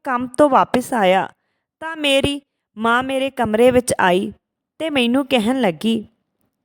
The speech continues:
"ਤੂੰ ਅੰਮ੍ਰਿਤਾ ਨੂੰ ਕੁਝ ਪੈਸੇ ਦਿੱਤੇ ਸੀ?" ਤਾਂ ਮੈਂ ਉਸ ਨੂੰ ਕਿਹਾ, "ਹਾਂ, ਘਰ ਖਰਚ ਵਾਸਤੇ ਉਸ ਨੂੰ ਪੈਸੇ ਦਿੱਤੇ ਸੀ।" "ਤਾਂ ਕੀ ਹੋਇਆ ਮਾਂ?" ਮੇਰੀ ਮਾਂ ਨੇ ਮੈਨੂੰ ਕਿਹਾ ਕਿ ਗੁਆਂਢਣ ਹਰਜੀਤ ਆਈ ਸੀ।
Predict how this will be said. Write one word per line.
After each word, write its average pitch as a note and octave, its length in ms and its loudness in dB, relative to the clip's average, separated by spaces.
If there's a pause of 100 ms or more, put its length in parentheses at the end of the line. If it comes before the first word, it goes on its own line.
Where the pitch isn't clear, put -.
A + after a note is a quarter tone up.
(1400)
"ਤੂੰ F4+ 180 -4
ਅੰਮ੍ਰਿਤਾ A3+ 440 0
ਨੂੰ D4+ 120 -4
ਕੁਝ D4+ 220 0
ਪੈਸੇ A#3+ 640 0
ਦਿੱਤੇ G#3+ 440 -6
ਸੀ?" C#4+ 360 -6 (380)
ਤਾਂ D#4+ 180 -6
ਮੈਂ D#4+ 180 0
ਉਸ D4+ 140 -4
ਨੂੰ C#4+ 200 -6
ਕਿਹਾ, C#4 220 4
"ਹਾਂ, G#3 360 0 (580)
ਘਰ C#4+ 220 2
ਖਰਚ B3 380 -2
ਵਾਸਤੇ C4 440 2
ਉਸ C4+ 160 0
ਨੂੰ C4 160 -2
ਪੈਸੇ A#3 360 2
ਦਿੱਤੇ G3+ 360 -4
ਸੀ।" F#3 300 -10 (460)
"ਤਾਂ D4+ 140 -8
ਕੀ D4+ 260 4
ਹੋਇਆ C4+ 320 4
ਮਾਂ?" A3+ 340 2 (720)
ਮੇਰੀ A3+ 280 2
ਮਾਂ A#3 260 0
ਨੇ B3+ 120 -4
ਮੈਨੂੰ A#3+ 320 -6
ਕਿਹਾ A#3 400 0 (640)
ਕਿ D#4+ 140 -2
ਗੁਆਂਢਣ C#4 420 4
ਹਰਜੀਤ A#3+ 520 0
ਆਈ G3+ 320 2
ਸੀ। F#3 240 -6